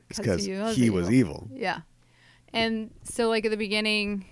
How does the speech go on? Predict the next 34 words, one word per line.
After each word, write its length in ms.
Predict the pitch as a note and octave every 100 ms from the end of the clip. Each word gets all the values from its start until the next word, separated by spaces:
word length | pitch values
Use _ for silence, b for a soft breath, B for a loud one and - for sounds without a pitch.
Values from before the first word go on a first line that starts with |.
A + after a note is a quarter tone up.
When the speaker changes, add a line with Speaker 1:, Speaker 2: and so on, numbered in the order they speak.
| B B -
Speaker 2:
uh, 240 | G3 F#3
he's, 420 | F#3 G3+ G3 F#3+ -
like, 300 | G3 - -
controlling 600 | A3+ G#3 - G3+ G3+ G3
this 160 | F#3+ -
opium 460 | G3 F#3+ F#3+ F#3 F#3
ring. 380 | F#3 F#3 F3+ - b b b b -
Speaker 1:
Yeah, 180 | C3 C3
it's 180 | C3+ D#3
Speaker 2:
And 100 | C#3
Speaker 1:
a, 20 |
he's 160 | D3+ D#3+
a 80 |
white 360 | C3 A2 C3+ D#3 -
Fu 380 | - F2 - C3
Manchu, 480 | B2 G#2+ - A2 E2
basically. 180 | D#2+
Speaker 2:
Yes, 340 | A#3+ F#3+ C#2 D2+
he's 180 | A3 F#3+
got 120 | G3+
the 60 | F#3
long 220 | F3+ F#3+
fingernails. 1000 | - C#4+ C4+ C4+ B3+ B3 B3 A#3+ - - b b b b b
He's 220 | - G3
kinda 360 | - G#3+ F3+ F#3
weird. 540 | A#3+ A#3+ A#3+ A#3 A3+
He's 260 | G#3+ A3+ -
Speaker 1:
Howard 280 | - A3 B2
Speaker 2:
feeding 40 |
Speaker 1:
Hughes, 400 | F3 E3+ F3 - A#3+
Speaker 2:
Yeah. 200 | G#3 B2
Speaker 1:
long 100 | F2
fingernails. 540 | E3 E3 E3 E3 E3
Speaker 2:
Yeah, 160 | G#3+ D#3